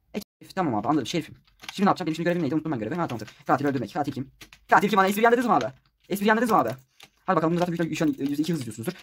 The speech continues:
Abi çok saçma şerif vermesi bana ya. Gerçekten beklemiyordum.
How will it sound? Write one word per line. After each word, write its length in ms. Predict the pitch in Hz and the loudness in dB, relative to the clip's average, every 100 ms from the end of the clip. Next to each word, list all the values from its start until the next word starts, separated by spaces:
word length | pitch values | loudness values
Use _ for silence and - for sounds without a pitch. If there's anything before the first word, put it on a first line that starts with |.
| - | -2
Abi 100 | 220 | 2
çok 120 | 247 | 4
saçma 120 | 202 - | 2 2
şerif 160 | 135 | 0
vermesi 200 | 135 127 | -2 -2
bana 80 | 123 | -2
ya. 300 | 113 117 139 - _ - - - _ - _ _ | 0 0 -2 -8 _ -20 -20 -20 _ -20 _ _
Gerçekten 320 | - 180 202 180 | -4 -2 0 0
beklemiyordum. 340 | 190 170 | 0 -2